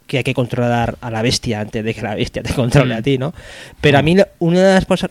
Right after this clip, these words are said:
Speaker 1: de las partes negativas es que confiemos demasiado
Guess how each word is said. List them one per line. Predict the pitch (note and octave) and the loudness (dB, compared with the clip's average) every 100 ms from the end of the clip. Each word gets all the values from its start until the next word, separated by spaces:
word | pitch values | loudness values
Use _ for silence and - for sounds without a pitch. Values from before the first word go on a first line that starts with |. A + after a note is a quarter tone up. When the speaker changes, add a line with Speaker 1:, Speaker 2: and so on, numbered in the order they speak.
| - | -4
Speaker 1:
de | E3 | -2
las | D#3 | 0
partes | - D#3 D3+ | -2 -4 -4
negativas | D#3 C#3 D#3 D#3 D3 | -6 -4 -4 -4 -4
es | D3+ - - _ _ - _ _ _ - | -6 -8 -20 _ _ -20 _ _ _ -6
que | D3 D3 D3 C#3+ C#3+ C#3 - - - - - | 2 4 4 2 -6 -16 -18 -20 -20 -18 -2
confiemos | D#3+ D#3 - D#3+ E3+ F#3+ F3+ | 2 2 0 0 0 2 0
demasiado | E3 D#3 C#3+ D3+ D3 D#3 F3 | -2 -4 -4 -2 0 2 2